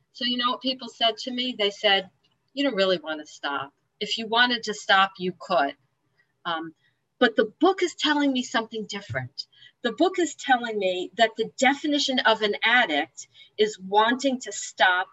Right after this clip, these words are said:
but being unable to. And imagine this, like, in a, a medical setting, right? What if someone goes to the doctor and the doctor says, "Here, here's the cat scan.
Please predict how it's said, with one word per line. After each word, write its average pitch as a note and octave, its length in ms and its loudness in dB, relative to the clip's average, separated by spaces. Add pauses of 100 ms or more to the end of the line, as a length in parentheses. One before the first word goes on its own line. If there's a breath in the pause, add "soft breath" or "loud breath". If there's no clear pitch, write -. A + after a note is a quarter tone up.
(340)
but F#3+ 260 2
being G3 420 0
unable F3 640 0 (100)
to. B2+ 140 -6 (520 loud breath)
And D4+ 100 2
imagine F#4+ 460 4
this, F#4+ 220 0
like, - 280 2
in E4+ 120 0
a, D#4 200 6 (240)
a A#3+ 160 -2
medical A3 540 2
setting, D#3 480 0
right? C4 280 2
What C4 160 4
if - 240 2 (260 loud breath)
someone C#4+ 340 2
goes A#3 260 0
to C4+ 120 0
the C4+ 100 -2
doctor F#3+ 760 4
and G#3+ 120 4
the G#3 60 8
doctor G3+ 400 2
says, G3 360 -2
"Here, E4 440 2
here's F4 320 -2
the D4+ 80 -8
cat C#4+ 340 2
scan. D3 460 -2